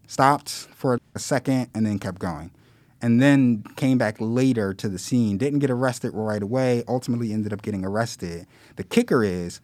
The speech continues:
the person that he hit with the car, their glasses ended up in the front seat. And so, how did you not think that you hit a person? The face of the person was in their windshield. So when you look at the car, the vehicle that was,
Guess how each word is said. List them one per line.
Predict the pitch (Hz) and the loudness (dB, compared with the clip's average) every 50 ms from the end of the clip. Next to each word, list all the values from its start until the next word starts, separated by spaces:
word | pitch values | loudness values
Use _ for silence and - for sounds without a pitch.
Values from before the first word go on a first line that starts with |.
| _ _ _ | _ _ _
the | - | -8
person | - - 175 175 180 175 147 131 | -2 0 0 0 2 0 0 0
that | 123 | 0
he | 113 104 | 0 -2
hit | 98 208 170 - 139 | -2 -4 -6 -6 -6
with | 127 - | -8 -10
the | - | -10
car, | - - - 196 196 143 107 92 98 104 - - - - _ - | -4 0 0 2 2 2 2 0 -2 -4 -8 -14 -20 -20 _ -4
their | 123 107 | -4 -4
glasses | 98 - 139 139 151 147 131 - 127 113 - - - | -2 0 0 2 2 0 0 0 -2 -4 -4 -2 2
ended | 127 127 127 123 | 2 2 2 2
up | 117 - | 0 0
in | 120 110 | -2 -2
the | 98 - | -2 -4
front | - - - 127 - - - | -4 -4 -4 -4 -4 -6 -8
seat. | - - 120 92 - - _ _ - _ _ _ _ _ _ _ _ _ _ _ _ _ _ _ _ _ | -6 -4 -4 -4 -6 -10 _ _ -20 _ _ _ _ _ _ _ _ _ _ _ _ _ _ _ _ _
And | 120 117 113 | -2 0 0
so, | - - 135 123 117 113 113 101 - - | 2 2 4 4 4 4 2 0 -2 -4
how | - - 135 135 | -2 0 0 2
did | 156 147 135 | 2 0 2
you | 151 139 | 2 2
not | 127 127 127 - - | 4 2 2 0 0
think | - 127 120 - | 0 0 2 2
that | 120 107 - 110 - | 0 -2 -2 -4 -2
you | 117 117 110 | 0 0 2
hit | 120 107 | 2 0
a | 98 90 | -2 -2
person? | - - 131 117 - - 85 76 85 95 - _ _ _ _ _ _ _ - | -2 -2 -2 -2 -2 -6 -10 -10 -12 -12 -16 _ _ _ _ _ _ _ -2
The | - | -2
face | - - _ _ - 160 160 196 202 185 - - | -2 -2 _ _ 4 4 6 6 4 2 0 -2
of | - 127 135 | -4 -2 0
the | 139 127 | 0 0
person | - - 147 151 151 - 175 180 190 180 - - | 2 2 0 2 0 0 0 0 0 0 -2 -2
was | 113 117 107 - - | -2 -2 -2 0 2
in | 135 139 135 131 | 4 6 6 6
their | 123 110 98 | 6 4 4
windshield. | 98 110 117 113 107 - - 82 85 76 73 - _ - - _ - | 2 4 2 2 2 -2 -6 -10 -10 -10 -12 -14 _ -20 -20 _ -4
So | - 123 117 | -2 0 2
when | 113 113 110 | 2 2 4
you | 110 113 117 113 | 4 4 4 2
look | 110 113 127 123 135 | 2 2 2 2 0
at | 127 117 | -2 -4
the | 117 107 | -4 -2
car, | - - 139 143 151 156 175 170 151 131 - | 2 4 6 6 6 6 4 0 -2 -4 -6
the | 104 | -2
vehicle | 104 113 127 139 135 - 160 170 160 - | 0 2 2 2 2 0 -2 -2 -2 -2
that | 95 113 113 107 | -2 -2 -2 -2
was, | 110 110 104 208 185 - | -2 -4 -2 -2 -4 -4